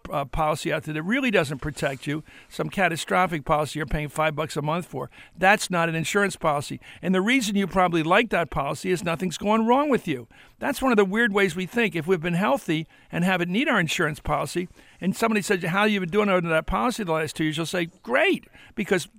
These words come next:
by fortune and good health, I haven't needed it." On the other hand, if you've had cancer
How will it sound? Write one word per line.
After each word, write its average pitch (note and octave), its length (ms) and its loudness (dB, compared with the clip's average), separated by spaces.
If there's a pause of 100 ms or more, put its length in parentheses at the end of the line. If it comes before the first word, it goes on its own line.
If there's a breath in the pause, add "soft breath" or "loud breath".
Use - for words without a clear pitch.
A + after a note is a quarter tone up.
(220)
by D3 160 -2
fortune F3 500 0
and D#3 140 -2
good D3+ 160 2
health, D3+ 340 -2 (200 soft breath)
I D#3 80 -4
haven't F3 240 -2
needed A3 280 2
it." C3 180 -2 (360 loud breath)
On E3 120 0
the G3 120 4
other C4+ 160 2
hand, G3 200 4
if D#3+ 100 -2
you've E3 140 2
had E3 200 0
cancer G#3+ 540 -2